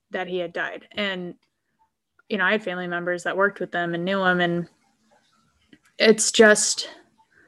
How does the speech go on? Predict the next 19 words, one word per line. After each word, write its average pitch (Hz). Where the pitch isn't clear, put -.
it's 214
crazy 240
from 196
an 190
outside 202
perspective 214
looking 208
at 208
it, 214
because 196
you 190
look 190
at 185
someone 180
like 165
Foster 170
and 165
you 165
think, 165